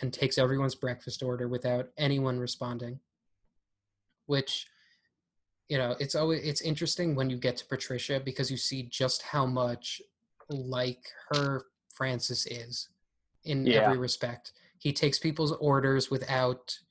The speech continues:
Speaker 1: really even asking. You know, he asks, but he knows. He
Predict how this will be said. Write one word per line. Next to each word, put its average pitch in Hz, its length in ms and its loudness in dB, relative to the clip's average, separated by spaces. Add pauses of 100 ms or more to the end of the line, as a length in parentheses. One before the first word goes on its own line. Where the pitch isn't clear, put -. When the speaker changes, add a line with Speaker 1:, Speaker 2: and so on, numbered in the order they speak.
(640)
Speaker 1:
really 135 320 2
even 127 680 -2 (520)
asking. 123 520 0
You 131 100 -2
know, 131 60 0
he 131 180 0
asks, 139 500 0
but 139 120 2
he 147 100 4
knows. 120 500 2 (400)
He 135 400 -2